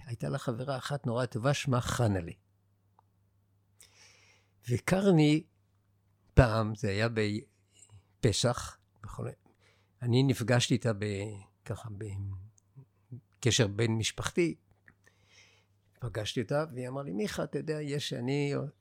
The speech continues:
מכ-, מכינה מסיבת יום הולדת, מיד אחרי הסדר, למחרת הסדר, או למחרתיים הסדר, משהו כזה. בוא למסיבה שלי." אמרתי לקרני, "בסדר."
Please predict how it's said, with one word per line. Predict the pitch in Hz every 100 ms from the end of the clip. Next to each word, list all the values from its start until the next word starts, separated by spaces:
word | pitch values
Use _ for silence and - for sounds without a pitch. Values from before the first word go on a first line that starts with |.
| 113
מכ-, | 117 - - _ 127
מכינה | 117 - 110 135
מסיבת | 143 - 131 151 170
יום | 180
הולדת, | 135 123 120 104 92 90 - -
מיד | 107 107 110 117
אחרי | - 107
הסדר, | 104 - 101 90 92
למחרת | 92 98 - 98 110 -
הסדר, | - 117 101 98 - _ _ -
או |
למחרתיים | 101 98 87 82 87 - 117 113
הסדר, | 92 - 90 95 90 107
משהו | 117 - 110
כזה. | - 104 156 220 _ _ _ _ _ _ _ _ _ _ _
בוא | 156 139 165
למסיבה | 165 156 - 127 123
שלי." | - 127 131 _ _ _ _ _ _ _ _ _ _ _ _ _ _ _ _ _ _ -
אמרתי | 107 92 -
לקרני, | 101 - 113 156
"בסדר." | 180 - 233 254